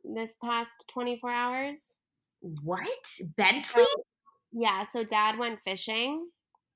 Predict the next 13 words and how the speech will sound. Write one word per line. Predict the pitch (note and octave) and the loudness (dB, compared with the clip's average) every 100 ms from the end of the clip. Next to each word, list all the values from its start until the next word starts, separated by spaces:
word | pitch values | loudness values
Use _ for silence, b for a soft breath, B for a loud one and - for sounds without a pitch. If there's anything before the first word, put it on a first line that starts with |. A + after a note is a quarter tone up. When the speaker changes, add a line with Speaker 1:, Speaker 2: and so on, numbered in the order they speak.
| - | -4
Speaker 2:
Mm. | A3 A3+ A#3 A3+ G#3+ F#3 E3 D3+ D3+ | 0 2 4 4 2 0 0 -2 -4
Speaker 1:
So | D3 G#3+ G3+ G3+ G#3 G#3+ | -4 -4 -2 -2 2 2
I | |
got | G3 | 2
Bentley, | G3 G3+ A#3 C#4 A#3+ | 0 0 -2 -2 -2
and | A3+ A3 | -4 0
Bentley | A3+ B3+ F#4 A#4 - | 0 0 -2 -2 -2
peed | A#3 A3+ | 0 2
on | A3 | 2
my | A3 G#3+ | 0 0
rug | G3 F#3 F#3 | 2 0 -2
four | - F#3+ E3+ | -6 -4 -4
times. | F3 B2 G#2+ - | -6 -10 -10 -12